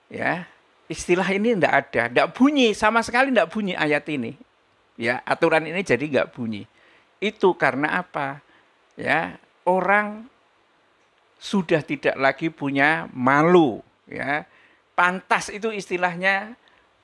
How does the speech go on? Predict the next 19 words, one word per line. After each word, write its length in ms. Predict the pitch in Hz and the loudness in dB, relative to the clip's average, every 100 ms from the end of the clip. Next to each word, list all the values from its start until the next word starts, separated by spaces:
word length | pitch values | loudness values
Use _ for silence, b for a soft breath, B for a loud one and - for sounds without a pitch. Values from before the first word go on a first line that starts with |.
| - | -6
bagiku, 640 | 147 131 131 123 - 214 262 | -6 -4 -10 -10 -6 -6 -2
bagimu, 640 | 139 123 135 131 143 220 - | -2 -2 -4 -6 -4 -6 -2
bagi 240 | 127 131 | -4 -4
kalian 560 | - 131 127 143 196 214 | -4 -2 0 4 4 4
memenuhi 560 | 160 151 147 147 143 | 0 0 -4 -4 -6
syarat 400 | 151 143 151 185 | -8 -6 -4 -2
dan 160 | 156 151 | -4 -6
seterusnya. 480 | - 151 143 131 - | -6 -6 -4 -8 -6
Itu 160 | 156 | 0
yang 80 | 160 | 0
disebut 400 | 143 - 151 143 | -2 -10 -10 -8
pantas. 640 | 147 117 - 92 - - b b b b | -8 -10 -10 -18 -18 -20 b b b b
Anaknya 560 | - 165 170 160 165 147 | -2 0 2 0 0 -2
memang 320 | 139 135 131 | 0 -4 -4
punya 320 | 127 135 131 | -6 -6 -6
kualifikasi, 1200 | - 131 120 - 123 - 117 - 139 151 226 302 | -4 -4 -4 -6 -10 -6 -6 -2 0 0 -2 -6
kecerdasannya 960 | - 151 - - 120 127 - 113 131 120 | -6 -2 -4 -2 -2 0 -2 0 0 0
misalnya 400 | 113 117 110 120 | -2 -4 -2 -2
memadai, 880 | 113 113 113 113 113 123 165 233 | -2 -4 -4 -6 -4 -2 -2 -4